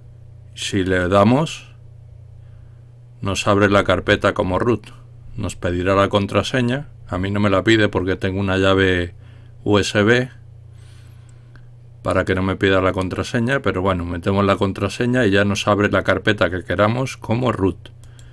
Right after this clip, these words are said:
El script, que os dejaré el enlace en la descripción del vídeo, hay que pegarlo en la siguiente dirección. Nuestra carpeta personal,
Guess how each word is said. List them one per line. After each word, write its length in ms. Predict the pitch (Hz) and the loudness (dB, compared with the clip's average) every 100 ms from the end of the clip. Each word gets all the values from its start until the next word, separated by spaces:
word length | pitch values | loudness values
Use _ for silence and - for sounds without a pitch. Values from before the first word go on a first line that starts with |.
| - - - - - - - | -20 -20 -20 -20 -20 -20 -6
El 240 | 104 95 92 | -2 0 0
script, 540 | - 117 131 - - | 0 2 2 0 -8
que 100 | 113 | -2
os 140 | 101 | 0
dejaré 400 | 98 95 101 98 | 0 0 2 2
el 80 | 104 | 4
enlace 480 | 101 104 107 - 104 | 4 4 2 2 0
en 100 | 98 | 2
la 100 | 98 | 0
descripción 580 | 95 - 101 - 117 107 | 0 -2 -4 -2 -2 0
del 180 | 101 98 | 0 2
vídeo, 500 | 120 123 135 151 - - - - - - - - - - - - - | 2 2 2 0 -6 -18 -20 -20 -20 -20 -20 -20 -20 -20 -20 -20 -8
hay 160 | - 101 | -2 2
que 140 | 104 | 2
pegarlo 720 | 104 104 110 110 120 135 139 - - - - - - - - | 4 4 6 4 4 2 2 -6 -20 -20 -20 -20 -20 -12 -2
en 140 | 107 | 2
la 120 | 98 | 2
siguiente 480 | - 92 101 104 110 | 0 0 0 2 2
dirección. 540 | 101 87 85 - 92 - - - - - - - - - - - | 4 2 -2 -6 -6 -8 -14 -20 -20 -20 -20 -20 -18 -14 -14 -6
Nuestra 380 | 101 92 101 92 | -4 -2 0 2
carpeta 480 | 92 - 104 113 | 0 0 2 2
personal, 680 | 117 104 - 117 139 170 | 2 0 0 2 2 2